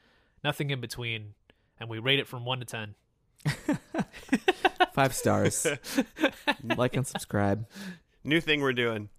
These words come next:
Speaker 1: Yeah, it's, it's gonna be a short episode. We're just gonna watch both episodes, then go do quick one through ten, and we're done.
Speaker 3: We'll just go
Speaker 1: <laughs>
Speaker 3: finished episode one. Uh, I'll give it a seven. Let's move on to episode,
Speaker 1: <laughs>
Speaker 3: uh, the last episode.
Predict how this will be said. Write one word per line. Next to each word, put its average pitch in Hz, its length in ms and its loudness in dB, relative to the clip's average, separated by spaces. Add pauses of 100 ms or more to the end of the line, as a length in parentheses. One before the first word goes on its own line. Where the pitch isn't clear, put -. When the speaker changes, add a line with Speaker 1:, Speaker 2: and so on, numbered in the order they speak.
(540)
Speaker 1:
Yeah, 185 240 6
it's, 185 180 2
it's 196 220 4
gonna 220 160 6
be 214 100 4
a 208 40 6
short 202 280 6
episode. 135 480 0
We're 117 80 -8
just - 140 -12
gonna 139 360 0
watch 127 400 -2
both 127 220 -2
episodes, 123 520 -4
then 117 180 -10
go 113 180 -4 (160)
do 120 140 -6
quick 123 240 -6
one 123 160 -4
through 127 160 -8
ten, 123 360 -6 (220)
and 120 80 -12
we're 131 80 -8
done. 147 260 0 (600)
Speaker 3:
We'll 190 100 2
just 123 260 0
go 123 240 -2 (260)
Speaker 1:
<laughs> - 260 -8
Speaker 3:
finished 175 340 0
episode 170 480 0
one. 208 360 2
Uh, - 60 -8
I'll 131 240 2
give 135 140 -4
it 120 60 -4
a 110 80 -4
seven. 190 520 0
Let's 151 220 -8
move 131 160 2
on 127 140 2
to - 60 4
episode, 139 720 2 (220)
Speaker 1:
<laughs> - 200 -20
Speaker 3:
uh, 123 180 0
the 113 100 -8
last 156 340 -2
episode. 196 420 -4